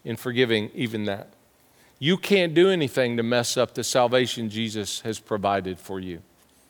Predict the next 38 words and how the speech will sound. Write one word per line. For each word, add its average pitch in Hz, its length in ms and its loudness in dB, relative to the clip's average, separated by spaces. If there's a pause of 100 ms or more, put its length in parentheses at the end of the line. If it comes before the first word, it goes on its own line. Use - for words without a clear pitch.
(220)
The 135 120 2
devil 175 340 6
already 156 180 6
tried 170 300 2
to 117 60 -4
stop 120 360 2
him. 82 100 -14 (560)
Guess 151 220 2
what? 123 260 2 (260)
He 156 120 0
didn't 117 220 0
succeed. 101 520 -8 (540)
You're 170 160 4
on 165 140 4
the 131 80 2
winning 127 300 2
team. 151 440 -4 (760)
And 139 80 -4
so 170 100 4
now 240 360 4
we 202 160 2
just 196 280 -2
have 202 260 0
to 180 160 -2
put 220 320 0
in 190 180 -2
our 139 140 2
heart 160 400 2 (260)
what 160 240 2
we 165 160 0
know 175 380 4
in 160 200 0
our 131 180 2
head. 107 580 -2 (880)
And 113 120 0
that's 156 240 2
the 151 100 -6
challenge 113 800 -2